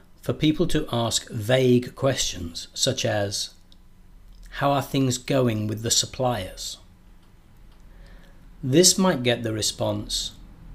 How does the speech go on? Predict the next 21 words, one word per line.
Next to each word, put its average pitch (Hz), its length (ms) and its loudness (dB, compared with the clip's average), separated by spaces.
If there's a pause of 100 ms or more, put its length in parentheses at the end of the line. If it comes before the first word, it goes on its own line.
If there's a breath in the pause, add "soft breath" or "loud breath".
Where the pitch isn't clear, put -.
"Fine," 160 500 -2 (480)
or 101 400 -2 (380)
"The 135 80 -2
same 147 260 4
as 135 140 2
usual." 131 380 2 (1200 loud breath)
But 127 100 0
is 135 180 2
that 139 380 0
what 143 220 -2
you 139 160 2
really 127 460 4
want 113 320 -4
to 127 100 -4
know? 139 320 2 (1800 loud breath)
If 139 240 0
you 208 100 6
want 139 260 2
to 120 80 -4
know 117 300 0
about 107 560 -4